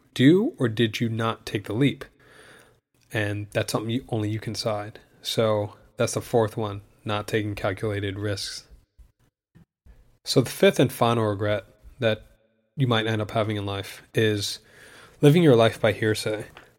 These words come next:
You'll regret living your life by the statements and opinions of other people.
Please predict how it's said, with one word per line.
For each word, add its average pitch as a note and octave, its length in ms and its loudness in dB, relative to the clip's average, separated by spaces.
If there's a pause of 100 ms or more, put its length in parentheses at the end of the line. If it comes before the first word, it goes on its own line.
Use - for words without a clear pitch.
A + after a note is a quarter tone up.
(1200)
You'll D#3+ 240 8
regret B2+ 340 4 (280)
living A#2+ 320 4
your A2+ 120 4
life G2+ 280 0
by G#2 100 -2
the G#2 80 -6
statements B2 540 0
and G#2+ 160 -4
opinions A2 480 -4
of G#2+ 100 -6
other G#2 220 -4
people. - 380 -8